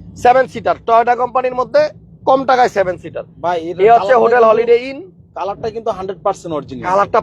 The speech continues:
Speaker 1: পেস্ট কালার, অনেক সুন্দর কালার, কালারটা অনেক সুন্দর, জোস।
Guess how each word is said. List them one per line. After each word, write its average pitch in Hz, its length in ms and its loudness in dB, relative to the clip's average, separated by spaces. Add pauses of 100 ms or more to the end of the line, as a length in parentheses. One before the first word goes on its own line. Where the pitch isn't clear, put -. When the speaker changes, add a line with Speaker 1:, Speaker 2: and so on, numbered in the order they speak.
(120)
Speaker 1:
পেস্ট - 300 0
কালার, 151 240 2 (100)
অনেক 202 260 -4
সুন্দর 196 300 -6
কালার, 127 220 -4 (840)
কালারটা 170 300 0
অনেক 165 220 -2
সুন্দর, 139 320 -10
জোস। 143 400 -10